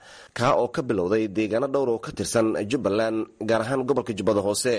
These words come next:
Shir degdeg ah oo Wasaaradda Gargaarka iyo Maareynta Masiibooyinka Jubbaland ay u qabatay qaybaha kala duwan ee bulshada magaalada Kismaayo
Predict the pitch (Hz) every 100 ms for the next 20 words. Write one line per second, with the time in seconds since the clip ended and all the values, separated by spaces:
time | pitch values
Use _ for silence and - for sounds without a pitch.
0 | - _ _ _ - 113 107 110 110 123
1 | 120 104 110 120 113 104 104 127 - 120
2 | 110 110 123 117 110 - 113 135 127 117
3 | 113 113 95 110 110 139 - 113 113 117
4 | - 120 143 120 98 87 107 110 107 104
5 | 110 143 123 113 120 151 - - 95 95
6 | 117 82